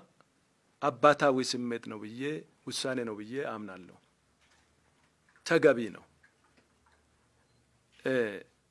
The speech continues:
ደግሞም እናውቃለን፣ እየሰማንም ነው። የቀሩ አሉ፣ በየደረጃው እንደሚከድበትም ሰምተናልና ያ እንደሚከናወን ተስፋ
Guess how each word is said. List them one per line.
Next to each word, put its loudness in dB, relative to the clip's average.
ደግሞም 6
እናውቃለን፣ 4
እየሰማንም 2
ነው። -2
የቀሩ 6
አሉ፣ 2
በየደረጃው 6
እንደሚከድበትም -4
ሰምተናልና -2
ያ 6
እንደሚከናወን -2
ተስፋ -10